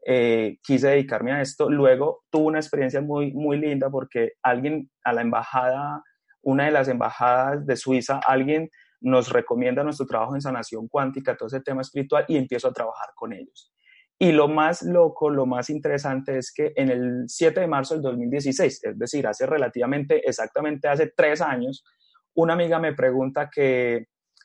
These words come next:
que si lo que yo po-, hacía en las sesiones con las familias o en personas, ella lo podía aprender. Y digamos que eso partió mi vida en dos porque armamos el primer grupo.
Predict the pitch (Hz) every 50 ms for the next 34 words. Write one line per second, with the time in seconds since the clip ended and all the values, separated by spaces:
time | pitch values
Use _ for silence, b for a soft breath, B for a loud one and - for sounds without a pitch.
0 | _ _ _ - 147 131 127 123 - - - 135 131 131 127 127 127 131 131 -
1 | - 143 135 123 127 117 - 139 143 139 139 135 143 156 - - 160 160 - 190
2 | 165 160 147 147 - - 139 131 120 120 117 - - 127 127 127 131 143 139 -
3 | 165 139 127 113 - - 110 107 113 131 143 143 143 139 131 - 135 117 113 104
4 | - 107 - - 165 151 139 131 135 - _ - 143 135 135 135 135 131 - 120
5 | 110 107 110 107 101 - - 104 98 85 - - - _ _ _ _ _ _ _
6 | _ _ 143 143 131 135 135 156 156 - - 139 127 120 143 139 139 - 135 117
7 | - - - 123 127 135 139 147 147 147 151 156 143 135 143 143 - 147 139 143
8 | - 123 110 110 113 110 120 131 - 135 120 - - 113 107 104 101 110 131 147
9 | 143 135 - 127 -